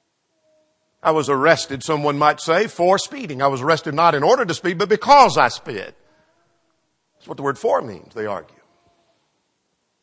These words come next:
But to remember, you're put in jail for punishment in order to receive punishment. For can mean because of, and it can mean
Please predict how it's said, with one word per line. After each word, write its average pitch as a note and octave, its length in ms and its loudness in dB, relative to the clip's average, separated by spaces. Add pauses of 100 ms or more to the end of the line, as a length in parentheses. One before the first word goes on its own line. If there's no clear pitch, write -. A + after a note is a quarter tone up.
(580)
But - 140 -20
to A#2 80 -12
remember, D#3+ 260 -6
you're C3 160 -6
put D#3+ 160 -10
in A#2+ 140 -10
jail B2+ 260 -4
for A2 300 -8
punishment - 720 -16 (2250)
in C3 100 -8
order C3 160 -4
to G#2 120 -16
receive C#3+ 320 -12
punishment. G2 380 -14
For E3 180 -2
can D#3+ 260 -6
mean C#3 120 -8
because E3 460 -6
of, G#3+ 240 0
and F3+ 160 -4
it F3 80 -6
can A#3 300 4
mean E3 260 0